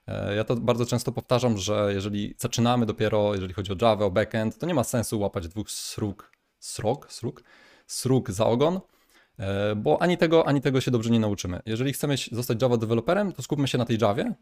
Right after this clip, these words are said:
i zaraz też pokażę, e, przykłady, dlaczego tak jest.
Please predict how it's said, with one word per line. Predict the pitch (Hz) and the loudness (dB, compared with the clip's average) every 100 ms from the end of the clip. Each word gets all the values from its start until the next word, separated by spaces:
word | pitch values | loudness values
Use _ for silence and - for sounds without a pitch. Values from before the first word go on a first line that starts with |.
| _ | _
i | 131 147 - 202 _ - | -2 0 -2 -10 _ -4
zaraz | 135 135 131 | 2 2 2
też | - 120 | -2 -2
pokażę, | - 117 113 104 101 101 | -2 -2 0 2 0 -2
e, | 98 92 92 87 | -4 -4 -4 -8
przykłady, | - 110 98 | -4 -2 -2
dlaczego | 92 92 - 120 92 | -2 -2 2 0 0
tak | - 92 110 | -6 -6 -2
jest. | 123 127 - | -2 -2 -12